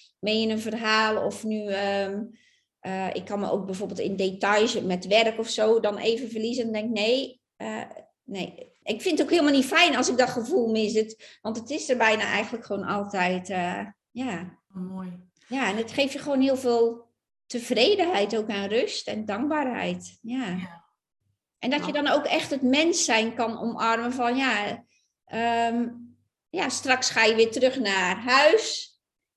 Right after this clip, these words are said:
Speaker 1: En nu is dit mijn huis, mijn, de aarde, zeg maar. Eh, ja.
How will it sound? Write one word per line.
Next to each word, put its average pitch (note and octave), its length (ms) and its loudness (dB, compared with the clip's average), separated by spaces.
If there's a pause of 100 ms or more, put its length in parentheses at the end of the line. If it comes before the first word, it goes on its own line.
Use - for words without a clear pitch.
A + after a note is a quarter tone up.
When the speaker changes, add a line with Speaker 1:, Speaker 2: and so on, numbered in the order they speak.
Speaker 1:
En B3 200 2
nu C4 80 2
is - 420 2
dit B3 300 2
mijn A#3 260 4
huis, G3+ 380 4
mijn, G#3 280 -6
de G3+ 100 6
aarde, G#3 500 4
zeg - 240 -6
maar. F#3+ 320 -4
Eh, G3 320 -2 (100)
ja. A#3 420 -4